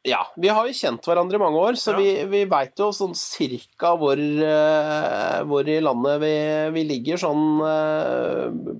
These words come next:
Speaker 1: politikkmessig, og det, ingen av oss har stemt Høyre. Og,
Speaker 2: Aldri. Jeg har ikke, jeg har ikke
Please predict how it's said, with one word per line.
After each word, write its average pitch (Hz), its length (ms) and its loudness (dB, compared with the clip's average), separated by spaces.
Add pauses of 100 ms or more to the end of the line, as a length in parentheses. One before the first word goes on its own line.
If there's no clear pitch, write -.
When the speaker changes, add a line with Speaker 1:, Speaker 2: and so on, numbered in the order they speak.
Speaker 1:
politikkmessig, 185 960 -6
og 190 360 -2
det, - 280 -2 (480)
ingen 139 260 0
av 185 100 2
oss 185 120 -4
har 170 80 0
stemt 104 280 -4
Høyre. 95 260 -4 (160)
Og, 156 340 0 (240)
Speaker 2:
Aldri. 151 80 -2
Jeg - 80 -4
har 165 80 -10
ikke, 170 160 -8
jeg - 320 -12
har 143 160 -12
ikke 175 200 -14